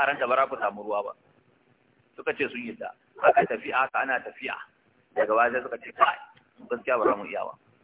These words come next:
Yau ruwa, gobe nono, yau nono, gobe ruwa, a, kullum ruwa kawai. Su koma rayuwarsu irin ta tasu ke. Kullum ruwa.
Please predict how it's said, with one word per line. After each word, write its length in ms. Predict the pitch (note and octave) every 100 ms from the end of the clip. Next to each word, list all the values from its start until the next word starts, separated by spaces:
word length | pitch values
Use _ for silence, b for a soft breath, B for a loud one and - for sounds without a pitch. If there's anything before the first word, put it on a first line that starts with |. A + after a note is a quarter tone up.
| _ _ _ _ _ _ - _ _ _
Yau 220 | C#3 E3+ E3
ruwa, 220 | D#3+ D#3+
gobe 280 | D3 D3 D#3
nono, 440 | E3 D#3+ C#3 - _ _ _ _
yau 160 | D#3+ E3
nono, 320 | E3 E3+ D#3
gobe 260 | C3+ C3 D3+
ruwa, 240 | D#3 D#3 D#3
a, 300 | G#2 F2 D#2+ - _ _ _ _ _ _ - - - -
kullum 320 | D#3+ D#3 D3
ruwa 200 | C#3 B2
kawai. 200 | G2 E2 - _ _ _ _ _
Su 80 | -
koma 300 | C3+ D3 B2+
rayuwarsu 360 | A#2 A#2+ C3+ C3
irin 200 | B2 A#2+
ta 80 | A#2+
tasu 280 | A#2 - -
ke. 140 | - - _ _ _ _ _
Kullum 320 | - - C3
ruwa. 160 | A#2